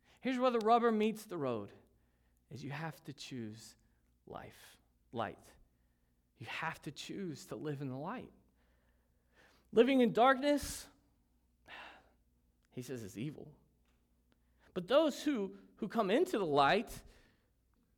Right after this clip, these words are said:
we come into the light and we love the light because it exposes our dark places and where we need to draw closer to God." Hey, I've got a flashlight here. Uh, I know it seems like a,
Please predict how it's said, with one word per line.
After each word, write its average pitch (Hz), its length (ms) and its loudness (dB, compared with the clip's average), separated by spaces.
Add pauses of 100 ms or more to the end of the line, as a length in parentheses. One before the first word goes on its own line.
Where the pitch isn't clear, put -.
(280)
we 226 120 2
come 277 180 4
into 254 160 6
the 240 60 6
light 254 400 6
and 240 80 6
we 247 80 6
love 262 320 8
the 214 40 -2
light 185 300 2
because 208 260 -2
it 240 140 -2
exposes 277 840 -2
our 208 220 -2
dark 226 400 -2
places - 800 -6 (880)
and 151 140 -8
where 147 320 0
we 151 200 -8
need 131 380 -6 (120)
to - 120 -16
draw 120 300 -10 (160)
closer 107 420 -14 (240)
to 107 80 -16
God." 90 400 -16 (220)
Hey, 127 100 -6
I've 117 120 -6
got 147 160 -2
a - 40 -12
flashlight 117 640 -4
here. 147 320 -4 (840)
Uh, 120 380 4
I 135 100 -4
know 135 220 0
it 123 100 -2
seems 131 320 -6
like 120 300 -4
a, 107 240 -2